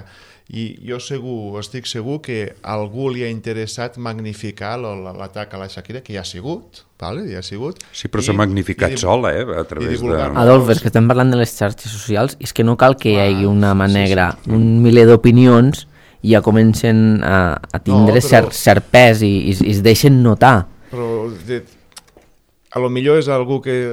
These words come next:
Speaker 1: a lo millor lo, lo, lo, la, la premsa mundial no se n'hagués fet ressò,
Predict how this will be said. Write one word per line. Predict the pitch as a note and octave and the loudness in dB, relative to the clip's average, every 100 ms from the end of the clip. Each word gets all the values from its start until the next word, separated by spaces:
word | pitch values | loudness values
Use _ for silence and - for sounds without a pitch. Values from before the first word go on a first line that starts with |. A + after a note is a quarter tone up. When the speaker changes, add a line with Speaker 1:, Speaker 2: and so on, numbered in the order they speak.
| A2+ F#2+ | -8 -10
Speaker 1:
a | G2 | -12
lo | A2+ | -12
millor | B2 B2+ A#2+ | -8 -6 -4
lo, | A#2+ | -6
lo, | A2 A2+ | -6 -6
lo, | G#2 G#2 F#2 G#2 | -6 -8 -8 -8
la, | F#2+ | -8
la | G#2 | -10
premsa | - B2+ A#2 A#2+ | -8 -8 -6 -8
mundial | B2 A#2+ A#2+ | -8 -6 -6
no | A2 | -6
se | G#2+ | -10
n'hagués | A2 A2 G#2+ | -10 -10 -10
fet | - G#2 | -12 -12
ressò, | G#2+ - G#2+ | -10 -8 -8